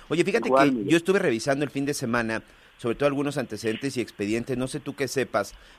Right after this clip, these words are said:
Speaker 1: pero en el dos mil dieciséis, cuando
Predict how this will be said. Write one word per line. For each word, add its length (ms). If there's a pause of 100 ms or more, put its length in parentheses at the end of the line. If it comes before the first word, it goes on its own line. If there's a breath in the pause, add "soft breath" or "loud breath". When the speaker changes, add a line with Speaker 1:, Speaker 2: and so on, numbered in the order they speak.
Speaker 1:
pero 560 (220)
en 160
el 120
dos 140
mil 160
dieciséis, 580
cuando 540